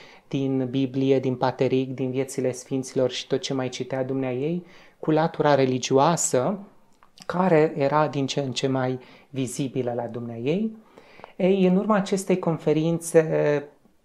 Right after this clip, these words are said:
fiind atât de încântat și de vrăjit de dumneaei,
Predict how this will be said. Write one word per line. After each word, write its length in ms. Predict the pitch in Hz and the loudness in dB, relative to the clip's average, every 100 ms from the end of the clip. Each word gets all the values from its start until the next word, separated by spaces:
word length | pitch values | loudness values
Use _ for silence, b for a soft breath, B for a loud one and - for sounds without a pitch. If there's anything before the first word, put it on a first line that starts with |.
| _ _ _ _ _ _ - - - | _ _ _ _ _ _ -20 -20 -12
fiind 340 | - 156 156 | -2 0 4
atât 420 | 143 139 185 190 | 2 4 4 4
de 120 | 147 139 | 4 2
încântat 720 | 131 - 127 120 143 139 - | 2 -2 -2 4 4 4 -2
și 180 | - 131 | -8 -2
de 100 | 127 | -2
vrăjit 400 | 120 127 127 135 | 0 -2 -2 -2
de 100 | 127 | -2
dumneaei, 760 | 123 123 123 127 175 214 208 | -2 -6 -4 -2 -2 -2 -6